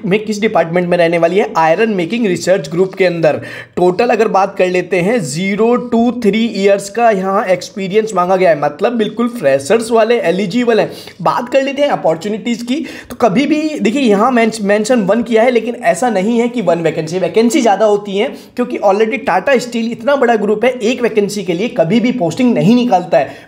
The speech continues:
but कुछ formulas होते हैं जो already उनके criteria में set होते हैं, इस वजह से आपको वही देखने को मिलता है।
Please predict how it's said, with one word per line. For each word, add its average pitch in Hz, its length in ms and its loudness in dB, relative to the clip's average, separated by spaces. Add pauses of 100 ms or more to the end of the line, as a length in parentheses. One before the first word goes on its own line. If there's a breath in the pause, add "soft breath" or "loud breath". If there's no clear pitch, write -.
but 220 100 0
कुछ 262 200 -6
formulas 180 640 2
होते 220 240 2
हैं 233 160 0
जो 220 80 -2
already 190 400 0
उनके 202 200 -2
criteria 170 460 0
में 160 100 -2
set 240 280 0
होते 220 220 2
हैं, - 340 -4
इस 277 160 0
वजह 180 200 2
से 226 120 -2
आपको 202 420 0
वही 214 180 4
देखने 165 280 0
को 240 100 0
मिलता 143 300 2
है। 120 220 -2